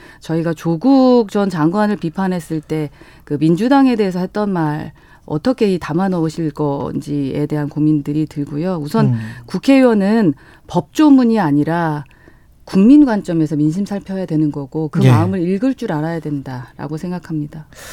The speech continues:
Speaker 2: 그러니까 학폭이라는 아주 민감한 이슈 말고 또 다른 어떤 민감한 이슈가 사실은 이 문제에 관련해서는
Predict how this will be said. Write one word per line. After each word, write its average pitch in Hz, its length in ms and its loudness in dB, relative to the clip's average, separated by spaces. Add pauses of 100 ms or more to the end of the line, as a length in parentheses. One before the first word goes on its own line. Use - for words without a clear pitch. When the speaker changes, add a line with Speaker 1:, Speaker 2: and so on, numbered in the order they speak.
(360)
Speaker 2:
그러니까 180 220 0
학폭이라는 208 680 4
아주 131 180 0
민감한 165 640 6
이슈 139 1000 2
말고 131 1000 4 (140)
또 226 140 4
다른 208 800 4
어떤 147 460 2
민감한 143 360 2
이슈가 123 400 0
사실은 156 800 2
이 127 140 0
문제에 151 360 4
관련해서는 127 1040 2